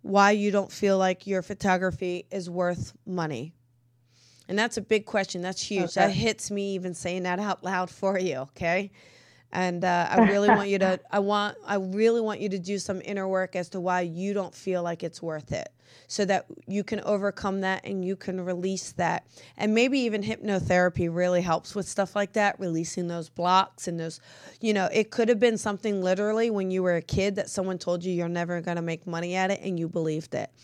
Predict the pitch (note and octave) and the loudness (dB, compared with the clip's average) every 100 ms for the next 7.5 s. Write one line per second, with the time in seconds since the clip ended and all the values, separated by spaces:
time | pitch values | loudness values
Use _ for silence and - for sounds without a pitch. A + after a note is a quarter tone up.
0 | - - - G3 G#3+ - F#3 F#3 F#3+ - | -20 -14 -2 0 0 -2 -2 0 0 0
1 | F#3 F3 E3+ E3+ - E3 D3 - F#3 F3 | 0 0 0 -2 0 -2 -4 8 10 10
2 | F3 - - G3 F#3+ F#3+ F#3 E3 E3 _ | 6 -2 4 6 8 6 4 2 0 _
3 | _ - - G#3 G3+ G#3+ F#3+ F#3+ F#3+ G3+ | _ -20 -6 -6 -2 2 4 6 4 4
4 | A3+ F#3+ G#3 F#3 F#3+ F3 E3+ G3 G#3 G#3 | 2 2 2 2 2 0 0 4 8 8
5 | G3+ G3 - - - - G3+ G#3 G#3+ A#3+ | 6 2 0 -12 -10 2 4 4 4 4
6 | A#3 - G3+ G3+ A3+ A#3 A3+ G#3 G3 F#3+ | 2 2 2 4 6 6 4 2 0 -6
7 | _ - - _ - | _ -20 -20 _ -20